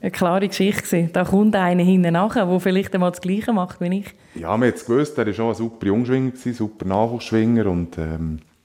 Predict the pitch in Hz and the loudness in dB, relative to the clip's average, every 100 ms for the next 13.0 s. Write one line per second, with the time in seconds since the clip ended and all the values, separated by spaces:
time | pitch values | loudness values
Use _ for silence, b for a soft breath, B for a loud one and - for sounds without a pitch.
0 | _ _ _ _ _ _ _ _ - 76 | _ _ _ _ _ _ _ _ -18 -6
1 | 95 120 95 - 87 87 95 - - 113 | -2 0 0 0 -2 -2 -8 -14 -6 -2
2 | 85 82 82 95 - _ _ 185 160 156 | -2 -2 -4 -6 -10 _ _ -8 -6 -6
3 | 160 _ _ _ _ - B B 185 220 | -10 _ _ _ _ -16 B B 0 2
4 | 247 277 240 277 262 262 262 269 254 240 | 2 2 2 0 0 0 2 4 4 2
5 | - _ 208 214 214 214 - 233 262 240 | -6 _ 0 2 2 -2 2 2 2 0
6 | 240 240 226 202 226 240 226 226 - 220 | 2 2 2 -2 -2 0 0 0 -4 -2
7 | 208 190 - - 202 196 202 208 202 - | -2 -2 -6 -8 -4 -2 0 0 -2 -6
8 | 196 196 208 220 214 214 185 B B B | -4 -2 -2 -2 -2 -4 -6 B B B
9 | B B - 233 - 320 349 247 202 254 | B B -8 -4 -2 -2 0 0 0 0
10 | 311 370 - - 240 - _ _ _ _ | -2 -6 -8 -6 -8 -8 _ _ _ _
11 | _ - 214 208 202 185 180 185 - _ | _ 0 2 2 0 -2 -8 -10 -16 _
12 | _ - - 151 277 - 440 453 185 151 | _ -12 -8 -2 -4 -2 -4 -2 -2 -2